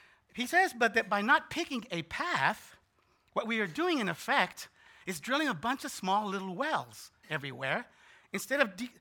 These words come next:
concentrating on one deep well. Now, I found that illustration kind of enlightening, kind of a Zen proverb type thing. And as a musician, I would compare it to trying to learn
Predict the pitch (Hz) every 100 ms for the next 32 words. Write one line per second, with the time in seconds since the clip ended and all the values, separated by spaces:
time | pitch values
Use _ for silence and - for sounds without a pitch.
0 | - _ _ - 240 - - 220 226 196
1 | 180 175 214 262 - 156 127 330 339 -
2 | 135 135 104 101 _ _ _ - _ 190
3 | 196 202 339 - 330 349 285 247 226 233
4 | 247 - - 262 - 135 139 _ _ _
5 | _ - 233 240 190 180 233 165 147 151
6 | 151 _ _ 262 262 180 135 202 208 202
7 | - - - 196 202 196 143 113 - 117
8 | 107 120 117 117 _ _ _ _ - -
9 | 185 180 180 180 160 359 - 147 147 -
10 | - 175 175 185 151 185 180 180 180 165
11 | - - - _ - 202 208 - 180 185
12 | 202 202